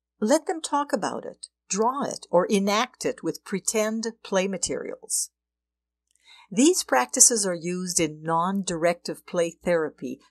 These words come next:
to help children move through difficult experiences.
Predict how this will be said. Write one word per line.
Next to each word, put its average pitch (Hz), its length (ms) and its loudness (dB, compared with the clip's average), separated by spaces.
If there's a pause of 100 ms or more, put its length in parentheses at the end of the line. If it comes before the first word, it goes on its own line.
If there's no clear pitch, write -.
to - 100 -2
help 247 300 2
children 254 500 4
move 233 360 2
through 220 380 -2
difficult 185 520 0
experiences. - 1040 -6